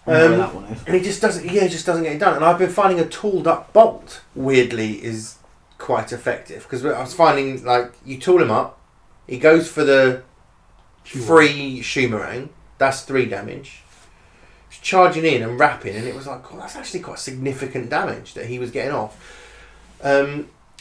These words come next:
Speaker 2: yes, he's not the, the damage dealer, but that's not what he's there for, it's the backup. But Iron in Sentinel, just palling around with Furnace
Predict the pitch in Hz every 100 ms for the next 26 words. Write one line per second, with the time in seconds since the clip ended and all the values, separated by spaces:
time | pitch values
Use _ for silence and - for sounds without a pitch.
0 | - 185 - 151 143 - 123 123 104 123
1 | 113 131 127 104 - 78 95 143 151 _
2 | - 131 135 127 135 123 127 165 - 107
3 | - 110 113 - - - - - - -
4 | - - - - - - - - - -
5 | 160 185 135 110 117 - - - - -
6 | 156 151 135 147 123 117 101 107 104 135
7 | 127 - 175 165 151 135 135 123 117 113
8 | 123 117 107 107 - -